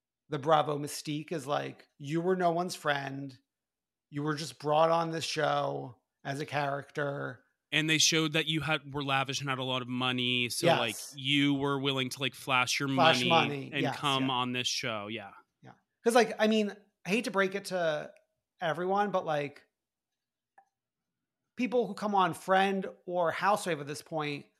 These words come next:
Speaker 1: most of them don't know the other people. <laughs>
Speaker 2: Exactly.
Speaker 1: Yeah. So it's like, Marlo also did that a long time ago.
Speaker 2: Yeah. I mean,
Speaker 1: Yeah.
Speaker 2: Taylor Armstrong made Adrienne Maloof her daughter's
Speaker 1: <laughs>
Speaker 2: goddaughter after, like,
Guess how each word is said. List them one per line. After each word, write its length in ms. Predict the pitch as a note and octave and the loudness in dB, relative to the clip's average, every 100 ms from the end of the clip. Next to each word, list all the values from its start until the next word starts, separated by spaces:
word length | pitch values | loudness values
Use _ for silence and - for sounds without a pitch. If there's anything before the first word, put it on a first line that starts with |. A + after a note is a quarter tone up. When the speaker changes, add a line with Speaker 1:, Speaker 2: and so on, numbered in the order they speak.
| _ _ _ _ _ - | _ _ _ _ _ -4
Speaker 1:
most 340 | D3 G#3 - A#3 | 4 4 4 2
of 60 | |
them 160 | A#3 E3+ | 4 6
don't 260 | F3+ A3 | 4 4
know 180 | F#3+ G3+ | 6 4
the 120 | F#3+ | 6
other 160 | F#3 F3+ | 2 2
people. 340 | E3+ E3 - - | -4 -6 -8 -6
<laughs> 720 | C4 - F#4+ - D4 - A#3+ | -6 0 0 2 -4 -2 -2
Speaker 2:
Exactly. 640 | G#3 G#3 D4+ C#4+ C3+ G#2+ C3 _ _ - F3 - _ _ - | -2 -4 -4 -4 -6 -6 -8 _ _ -20 -20 -20 _ _ 0
Speaker 1:
Yeah. 220 | E3+ B2+ - | 0 0 -6
So 220 | - F#3 | 0 2
it's 80 | F3+ | 6
like, 240 | F#3+ - - _ D#3 | 4 4 -8 _ 2
Marlo 540 | F3+ A3 A3 G3+ D#3 - _ _ _ _ _ - | 6 6 6 2 0 -12 _ _ _ _ _ 2
also 340 | G3+ G3 F3+ | 4 4 -2
did 200 | C#3 C3+ | -4 -6
that 320 | C3+ C#3 - - | -6 -8 -14 -10
a 40 | D3+ | -6
long 200 | C3 B2+ | -6 -6
time 240 | C3 C3 | -10 -12
ago. 360 | C3+ C3+ - B2 | -12 -12 -12 -8
Speaker 2:
Yeah. 300 | - E3 A2+ - _ _ _ - | -6 -4 -8 -16 _ _ _ -8
I 40 | D3+ | -2
mean, 180 | D#3+ | 0
Speaker 1:
Yeah. 100 | C#3 | 0
Speaker 2:
Taylor 280 | A#2+ F3+ A3 | -4 -4 0
Armstrong 500 | F3+ F#3 - F3+ D#3+ | 2 2 0 0 2
made 260 | C#3+ C#3 C3 C#3 | 0 -2 -2 -4
Adrienne 320 | C3 D3 D3+ | -2 -2 -2
Maloof 380 | C#3+ C3+ C#3+ - | 0 -2 -4 -6
her 180 | C#3+ B2+ B2+ _ _ _ _ - | -6 -6 -10 _ _ _ _ -6
daughter's 340 | C3+ C#3 C#3 C3 | -4 -2 -2 0
Speaker 1:
<laughs> 0 | |
Speaker 2:
goddaughter 640 | A#2+ C#3 D3 C#3 A#2+ A#2+ | 2 2 2 0 2 2
after, 320 | B2 B2 C3+ B2+ | 0 -2 -2 -2
like, 180 | A#2+ | -4